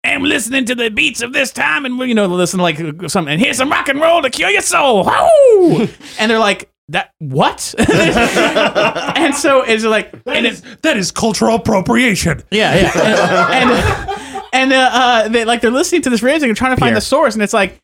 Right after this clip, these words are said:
Speaker 1: "If you wanna make a request, call in our live hotline." Do that, and somehow they're able to hack in and be like, "Who is this?" They're like, "You're talking to the Wolfman." And they're like, "Wolfman?"
Speaker 3: Somebody's calling? What?
Speaker 1: They're like, "Wolfman? Like, like wolf and, and man? And maybe, maybe this is something to do with the Masters? Where are you?" And it's just like,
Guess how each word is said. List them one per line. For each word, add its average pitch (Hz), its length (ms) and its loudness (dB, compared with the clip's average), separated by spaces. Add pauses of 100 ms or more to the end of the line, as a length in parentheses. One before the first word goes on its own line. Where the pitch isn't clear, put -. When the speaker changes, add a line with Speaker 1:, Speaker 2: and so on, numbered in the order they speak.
(120)
Speaker 1:
"If - 100 -2
you 233 80 2
wanna 285 160 0
make 285 160 0
a 277 80 0
request, 330 460 0
call 311 260 0
in 311 80 0
our 320 180 0
live 349 220 -2
hotline." 240 520 -2
Do 302 80 -2
that, 254 120 0
and 220 180 4
somehow 254 320 2
they're 214 100 2
able 202 140 0
to 180 80 0
hack 208 300 -4
in 214 100 2
and 208 60 2
be 196 100 2
like, 180 280 0 (300)
"Who 440 160 4
is 480 120 2
this?" 214 160 0
They're 208 60 0
like, 180 140 -2
"You're 175 60 -6
talking - 240 -2
to 285 80 0
the - 80 -2
Wolfman." 202 560 0
And 156 80 0
they're 190 80 2
like, 165 180 0 (100)
"Wolfman?" 143 180 -4
Speaker 3:
Somebody's 208 300 -2
calling? 151 420 0
What? 190 200 -2 (180)
Speaker 1:
They're 175 100 2
like, 165 100 -6
"Wolfman? 381 640 -2
Like, 240 240 -2
like 208 260 -2
wolf 180 500 0 (140)
and, 214 260 -2
and 196 240 2
man? 359 460 2
And 233 300 -2 (300)
maybe, 294 440 2
maybe 285 240 2
this 311 160 -2
is 285 80 -4
something 302 200 2
to 285 40 2
do 311 40 2
with 294 60 0
the - 60 -2
Masters? 320 500 0 (160)
Where 453 200 4
are 453 240 4
you?" 165 260 2
And 143 60 2
it's 156 80 -2
just 175 100 -4
like, 175 200 0